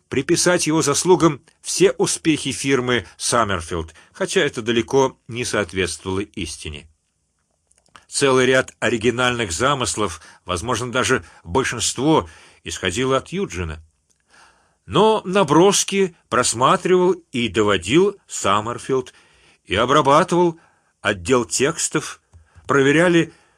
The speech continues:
заказчики и так далее, до тех пор, пока не вносились те существенные изменения,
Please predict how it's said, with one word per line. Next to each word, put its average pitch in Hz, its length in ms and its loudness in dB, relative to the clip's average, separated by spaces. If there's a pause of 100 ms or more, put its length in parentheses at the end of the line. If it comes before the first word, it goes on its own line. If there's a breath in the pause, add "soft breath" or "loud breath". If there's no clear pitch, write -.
заказчики 117 760 -2
и - 160 -6
так 92 240 -2
далее, 156 440 0
до 95 120 -2
тех 98 200 -6
пор, 139 180 2
пока 120 520 0 (1080)
не 110 140 -4
вносились 156 560 0
те 160 280 2
существенные 110 880 -2
изменения, 165 640 -6